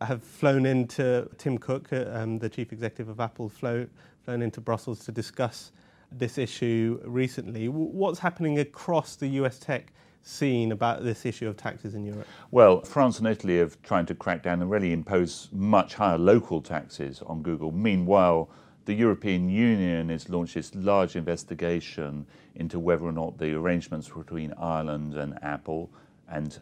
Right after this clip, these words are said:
Speaker 2: Amazon and Luxembourg were illegal state aid. And if they rule that, then Apple could be asked to pay back billions in back taxes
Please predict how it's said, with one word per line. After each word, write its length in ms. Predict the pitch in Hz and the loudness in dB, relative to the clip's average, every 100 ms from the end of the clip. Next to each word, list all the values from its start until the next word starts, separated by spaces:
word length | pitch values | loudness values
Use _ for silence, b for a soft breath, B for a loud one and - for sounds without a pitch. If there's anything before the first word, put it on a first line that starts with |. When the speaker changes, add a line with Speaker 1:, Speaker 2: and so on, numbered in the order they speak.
| - | -6
Speaker 2:
Amazon 420 | 92 87 76 78 | -2 -2 -2 -6
and 160 | 76 73 | -6 -2
Luxembourg 720 | 95 - 80 78 78 76 - B B B | -2 -2 -6 -4 -2 -2 -4 B B B
were 420 | 90 87 80 80 76 B B _ _ _ _ 82 - | -2 2 4 4 0 B B _ _ _ _ -10 0
illegal 520 | 98 95 90 87 82 | 2 2 2 -2 -4
state 380 | - 85 80 107 | -2 -2 0 2
aid. 200 | 92 87 | 2 4
And 120 | 110 | 0
if 100 | - | 2
they 140 | 120 | 4
rule 400 | 110 156 117 87 78 | 6 6 4 2 -2
that, 360 | 76 - - - b b b b | -4 -4 -10 -16 b b b b
then 400 | - 107 107 101 | -2 2 4 4
Apple 280 | 107 101 101 | 2 0 -2
could 140 | 98 | -4
be 140 | 92 92 | -2 2
asked 220 | 90 - | 2 0
to 60 | 87 | -6
pay 180 | 90 | -6
back 200 | 82 85 82 78 | -2 -2 -4 -2
billions 720 | 107 107 71 - 71 73 - | 2 2 0 -6 -10 -12 -14
in 140 | 82 71 | -12 -10
back 220 | 73 - | -10 -12
taxes 640 | - 76 - - 71 69 | -16 -18 -16 -14 -12 -12